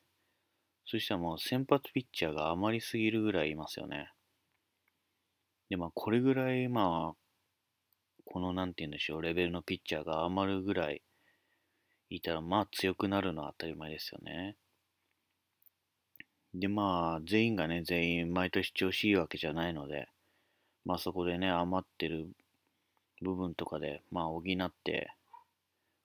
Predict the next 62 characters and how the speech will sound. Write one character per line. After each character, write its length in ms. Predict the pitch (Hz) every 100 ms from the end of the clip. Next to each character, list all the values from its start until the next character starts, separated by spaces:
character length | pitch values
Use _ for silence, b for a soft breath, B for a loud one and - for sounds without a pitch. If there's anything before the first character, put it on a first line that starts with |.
| _
ま 120 | 98
あ、 20 | 107
あ 40 |
と 120 | -
は 120 | 90 80
こ 140 | 85
の 120 | 80
ね、 300 | 90 95 78 -
投 160 | 98
球 200 | 90 101
間 180 | - 104
隔 220 | 87 -
と 100 | -
か 120 | 85 80
も 240 | 78 76
い 80 | 90
ろ 100 | 92
い 40 |
ろ 120 | 90
調 220 | 87 95 95
整 200 | 107 95
で 140 | 92
き 100 | 104
る 100 | 98
で 80 | 80
し 120 | -
ょ 60 | 73
う 60 |
し、 420 | - 82 78 78 - _ _ _ _ _ _ _ _ _ _ _ _ _ -
ま 280 | 104 104 82
あ、 20 |
そ 220 | - -
の 280 | 85 82 82
ね、 280 | 82 92 80
三 300 | - - 92
シ 220 | - 101
ー 40 | 95
ズ 100 | 95
ン 240 | 92 92
以 60 | 95
内 180 | 90 76
か 140 | 73
な、 240 | 73 76 - _ _ _ _ _ _
ワ 120 | 92
ー 20 |
ル 60 | 92
ド 80 | 95
チ 120 | 110
ャ 60 | 98
ン 60 |
ピ 100 | 85
オ 40 | 80
ン 20 |
に 80 | 82
な 100 | 87
る 100 | 82
と 120 | 82
思 180 | 78 82
い 80 |
ま 140 | 82 85
す 140 | -
ね。 220 | 80 78